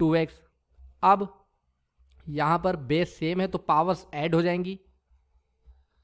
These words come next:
बेस हमने कॉमन लिया three by four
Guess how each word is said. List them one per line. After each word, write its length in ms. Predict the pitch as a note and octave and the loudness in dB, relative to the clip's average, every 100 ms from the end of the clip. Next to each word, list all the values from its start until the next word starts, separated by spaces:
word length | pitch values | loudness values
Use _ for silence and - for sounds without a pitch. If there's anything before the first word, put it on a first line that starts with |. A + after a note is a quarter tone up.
| _ _ _ _ _ _ - | _ _ _ _ _ _ -6
बेस 240 | D3 F3+ | -4 -2
हमने 180 | F3 F3+ | -2 -4
कॉमन 300 | F3+ D#3 D#3+ | 0 0 0
लिया 220 | E3+ F3+ F3+ | -2 -2 -4
three 180 | D#3 D3+ | -4 -2
by 100 | E3 G#3 G3+ - - | -2 -4 -8 -16 -10
four 240 | D#3 C3+ | -4 -4